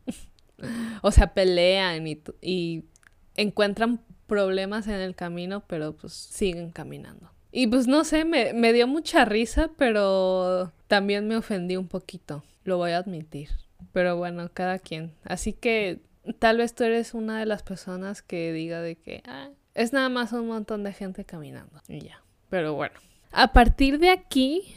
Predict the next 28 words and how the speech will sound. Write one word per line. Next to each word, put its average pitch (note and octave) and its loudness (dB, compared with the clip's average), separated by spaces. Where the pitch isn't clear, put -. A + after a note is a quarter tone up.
ya A3 8
voy A3 6
a A3 4
empezar G3 2
a F3+ 0
hablar F#3 6
de F#3 0
spoilers. F#3+ -2
Así G#3 -2
que G#3 -2
si G#3 -6
no F#3 -4
has F#3 -4
leído G#3 2
el G#3 0
libro G3+ 0
y G3 -6
quieres F#3 -6
leerlo, F3 -2
pausa B3+ 4
este A3+ 0
vid-, G3 2
bueno, F#3 -4
no F3 -8
video. G#3 -6
<laughs> - -18
Pausa B3 6
esto, A#3+ 2